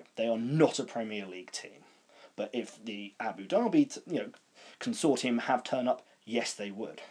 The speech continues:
Would Southampton have won the Premier League if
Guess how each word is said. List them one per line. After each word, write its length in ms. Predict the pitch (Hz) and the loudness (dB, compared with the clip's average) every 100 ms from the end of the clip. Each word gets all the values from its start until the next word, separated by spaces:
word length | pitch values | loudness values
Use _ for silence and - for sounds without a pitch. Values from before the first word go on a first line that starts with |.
| - - - - | -20 -20 -20 2
Would 200 | 311 381 | 6 6
Southampton 680 | - 175 147 156 135 - 131 | 6 4 4 2 0 -2 -4
have 140 | 113 | -2
won 200 | 131 127 | 0 2
the 60 | 120 | 2
Premier 420 | - 127 117 107 | 0 0 0 -2
League 460 | 98 95 95 95 - - - _ - | -6 -8 -8 -12 -16 -20 -20 _ -2
if 580 | 214 208 - - - | -2 -2 -6 -12 -16